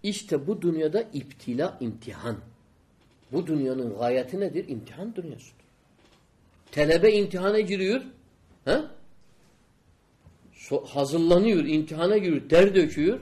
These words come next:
Ondan sonra eğer amelin var ise orada cevap verirsin.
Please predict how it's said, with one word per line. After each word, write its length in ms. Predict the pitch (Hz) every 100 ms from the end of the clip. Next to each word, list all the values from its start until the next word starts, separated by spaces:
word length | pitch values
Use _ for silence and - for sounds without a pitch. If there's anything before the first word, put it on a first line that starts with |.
| -
Ondan 380 | 131 139 160 196
sonra 420 | - 135 107 101
eğer 320 | 120 156 120 90 - _ _ _ _ -
amelin 480 | 123 123 147 160
var 120 | 143 185
ise 260 | 156 -
orada 280 | 160 143 156
cevap 320 | 170 175 170
verirsin. 320 | 123 90 -